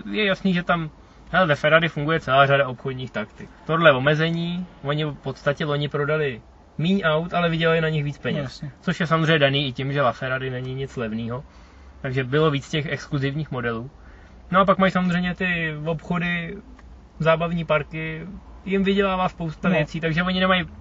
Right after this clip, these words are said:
Speaker 1: oni
Speaker 2: Potřebu.
Speaker 1: nemají potřebu ten obchodní model nějak měnit nebo začít chrlit extrémní množství modelů, i když samozřejmě takhle na papíře jedno nové Ferrari ročně
Speaker 2: Vypadá
Speaker 1: zní jako
Speaker 2: hezky.
Speaker 1: hrozně
Speaker 2: No, jasně.
Speaker 1: zajímavé.
Speaker 2: Ale je pravda, oni musí reagovat na ty konkurenční značky, když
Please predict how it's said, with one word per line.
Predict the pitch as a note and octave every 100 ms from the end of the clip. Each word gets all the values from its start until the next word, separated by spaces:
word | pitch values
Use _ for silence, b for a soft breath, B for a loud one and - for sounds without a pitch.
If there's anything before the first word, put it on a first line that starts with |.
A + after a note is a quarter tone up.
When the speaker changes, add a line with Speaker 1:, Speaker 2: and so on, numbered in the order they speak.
| B B B -
Speaker 1:
oni | E3+
Speaker 2:
Potřebu. | E3+ F3 F#3+ E3
Speaker 1:
nemají | D3 C3+
potřebu | D#3 - E3+ F3
ten | E3+ D#3+
obchodní | C#3+ D#3+ D#3+ E3+
model | D3 D3 D#3
nějak | D#3 D#3 C#3+
měnit | C3 B2+ C#3 C#3+
nebo | C3+ C3+ C3+
začít | A#2+ - -
chrlit | - C3 C#3+ C#3 - - - B B B B B -
extrémní | C#3+ - D3 D3+ D#3
množství | D#3 - E3+
modelů, | D3+ C3+ C#3 D#3 - B
i | D3+
když | D#3 D#3+
samozřejmě | D3 D3 D#3
takhle | C#3+ D3
na | C3+
papíře | C#3 C3 C#3+ D3 - B B B B
jedno | C3+ C3+ D#3
nové | D3 C#3+ D3
Ferrari | - C#3 C#3 D3 D3 C3+
ročně | C3+ - - C#3+ C#3 D3+
Speaker 2:
Vypadá | C3+ D3+
Speaker 1:
zní | D3
jako | C#3+ D#3+
Speaker 2:
hezky. | D#3
Speaker 1:
hrozně | D3+ C#3+ D3+ D#3
Speaker 2:
No, | D3
jasně. | C3+ B2+ A#2+ - -
Speaker 1:
zajímavé. | A#2+ B2 A2
Speaker 2:
Ale | E3 F3+
je |
pravda, | G3 E3+ F3+ F#3
oni | C#3+ F3
musí | E3+ - G3 D#3+ C#3
reagovat | C#3+ C#3+ D3+ D#3+ D#3
na | D3+
ty | C#3+ D#3+
konkurenční | D3 C#3+ D#3 D3+ - F#3
značky, | C3+ B2+ - C#3
když | C3+ D3 -